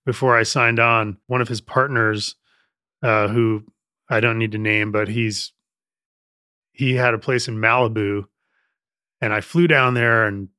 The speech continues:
went to Malibu. I, I felt like a, a screenwriter kind of pitching my idea of what they would do with the vineyard and winery and all this stuff. And at the end,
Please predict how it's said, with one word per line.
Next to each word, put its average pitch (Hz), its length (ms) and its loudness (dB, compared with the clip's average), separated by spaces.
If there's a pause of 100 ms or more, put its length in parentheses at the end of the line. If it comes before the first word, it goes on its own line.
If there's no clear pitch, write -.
(220)
went 139 160 0
to 139 80 -6
Malibu. 117 360 2
I, 131 360 0
I 120 40 -2
felt 143 280 0
like 120 180 -2
a, 104 260 0 (560)
a 117 60 -4
screenwriter 117 800 0
kind 110 160 -4
of 95 100 -10
pitching 120 360 -2
my 104 160 0
idea 104 440 0
of 101 100 -2
what 104 160 -2
they 113 80 0
would 101 120 -2
do 107 120 0
with 104 120 -2
the - 80 -14
vineyard 104 380 0
and 98 100 -6
winery 104 300 -4
and 104 100 -4
all 107 80 -2
this 110 120 -2
stuff. 120 260 -2 (1200)
And 123 120 2
at 117 180 2
the 131 140 4
end, 147 440 2